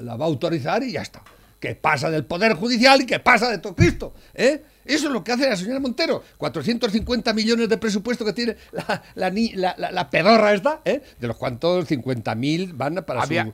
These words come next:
Speaker 2: había
Speaker 1: para su niñera, que le ha dado un nivel treinta y, y, y su secretaría en su ministerio.
Speaker 2: Había
Speaker 1: A la niñera de su niña, ¿eh?
Speaker 2: ha-, había una manifestación de niñeras.
Speaker 1: Asegura que ignora el dictamen y aprobará la ley.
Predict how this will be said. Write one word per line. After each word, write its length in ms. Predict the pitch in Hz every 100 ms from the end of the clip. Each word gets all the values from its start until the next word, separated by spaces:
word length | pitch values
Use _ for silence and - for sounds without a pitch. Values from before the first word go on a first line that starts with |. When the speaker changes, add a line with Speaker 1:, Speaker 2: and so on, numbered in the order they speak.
| -
Speaker 2:
había 120 | 131 165
Speaker 1:
para 80 |
su 140 | 180 180
niñera, 480 | 165 151 180 214 254 -
que 80 | -
le 60 | 151
ha 40 |
dado 140 | 160 175
un 80 |
nivel 320 | 165 160 175 156
treinta 460 | 190 185 220 269 - -
y, 100 | 143
y, 680 | 147 143 139 147 147 135 143
y 60 | 143
su 160 | 135
secretaría 540 | 123 135 135 120 131 156
en 60 |
su 140 | 113 123
ministerio. 540 | 127 123 113 135 156
Speaker 2:
Había 360 | 170 175 170 160
Speaker 1:
A 40 |
la 120 | 156
niñera 460 | 151 165 214 262 202
de 80 | 175
su 140 | 156
niña, 360 | 208 254 175 110
¿eh? 240 | 165 269 233
Speaker 2:
ha-, 60 |
había 180 | 117 135
una 120 | 185
manifestación 720 | 202 214 196 196 - 117 185 233
de 80 |
niñeras. 480 | 185 147 180 233 107 - - - -
Speaker 1:
Asegura 480 | 135 131 170 262 262
que 120 | 233
ignora 340 | 196 208 247 220
el 120 | 180
dictamen 580 | 170 - 254 269 269 196
y 120 | 190
aprobará 680 | 180 - 190 185 190 262
la 140 | 285 226
ley. 400 | 247 240 143